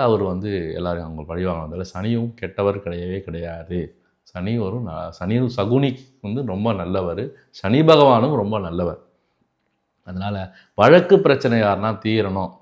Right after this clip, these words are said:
அப்படின்னா, சகுனி கரணத்தை ஒரு ஆளை கூட வச்சுக்கணும். சரிங்களா? அவர் வச்சுக்கிட்டு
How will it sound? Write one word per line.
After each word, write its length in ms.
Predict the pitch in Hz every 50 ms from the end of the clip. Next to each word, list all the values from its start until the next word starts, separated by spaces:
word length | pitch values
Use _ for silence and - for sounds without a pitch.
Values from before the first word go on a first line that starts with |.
| _ _ _ _ _ _ _ _ _ _ _ _ _ _ _ _ _ _
அப்படின்னா, 400 | 85 82 80 87 85 85 95 107 101 87 82 85 95 107 -
சகுனி 360 | - - 98 98 110 117 117
கரணத்தை 320 | 107 107 98 92 90 92 87
ஒரு 140 | 87 85
ஆளை 200 | 85 85 92 95 90
கூட 200 | 87 - 95 92 90
வச்சுக்கணும். 400 | 80 - - 80 85 80 - - _ _ _ _ _ _ _ _ _ _ _ _ _ _ _ _ _ _ _ _ _
சரிங்களா? 360 | _ _ - 90 90 90 90 85 85 - _
அவர் 200 | - 90 90 90
வச்சுக்கிட்டு 360 | 90 90 - - 107 92 104